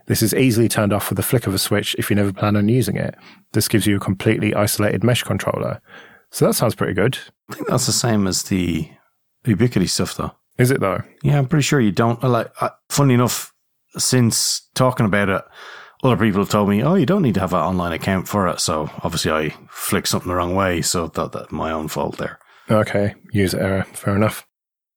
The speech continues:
Speaker 1: All right, Ian says, "I have a question for Phelim.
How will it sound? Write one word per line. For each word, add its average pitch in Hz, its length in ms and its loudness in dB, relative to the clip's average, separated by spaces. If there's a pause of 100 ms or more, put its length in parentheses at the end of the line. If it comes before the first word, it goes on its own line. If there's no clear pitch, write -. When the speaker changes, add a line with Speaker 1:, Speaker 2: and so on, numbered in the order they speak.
Speaker 1:
All 113 100 4
right, 113 200 2
Ian 147 260 4
says, 101 480 0
"I 107 60 0
have 110 180 2
a 107 40 -2
question 127 340 0
for - 120 -4
Phelim. 92 520 0